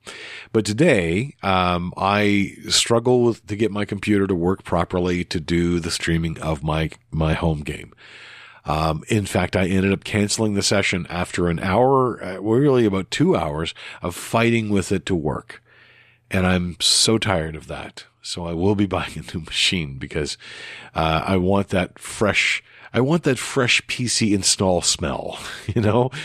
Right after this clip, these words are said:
I want nothing on this machine to have to have been customized or changed to be, to be, you know, the opportunity, uh, to organize things differently. That one actually is a, a euphemism.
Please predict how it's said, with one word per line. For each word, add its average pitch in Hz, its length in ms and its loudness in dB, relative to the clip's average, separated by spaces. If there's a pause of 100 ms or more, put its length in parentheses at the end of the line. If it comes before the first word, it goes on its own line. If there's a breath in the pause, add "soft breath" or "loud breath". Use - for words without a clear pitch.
(320 loud breath)
I 113 120 -2
want 117 260 4
nothing 127 480 2
on 117 140 2
this 113 160 0
machine 107 360 2
to 101 80 2
have 95 280 -2
to 104 80 0
have 87 60 0
been 87 160 -4
customized 92 720 -2
or 80 40 -8
changed 87 640 0 (360 loud breath)
to 95 80 -4
be, 90 520 2
to 98 120 -2
be, 90 500 0
you 101 180 -2
know, 87 40 4
the 92 160 -2
opportunity, 123 1080 0 (460 loud breath)
uh, 90 460 0
to 92 320 2
organize 92 460 0
things 87 220 -4
differently. 90 480 -2 (260 loud breath)
That 131 200 4
one 131 140 4
actually 110 460 2
is 95 180 2
a, 87 240 2
a 98 60 -2
euphemism. 92 800 0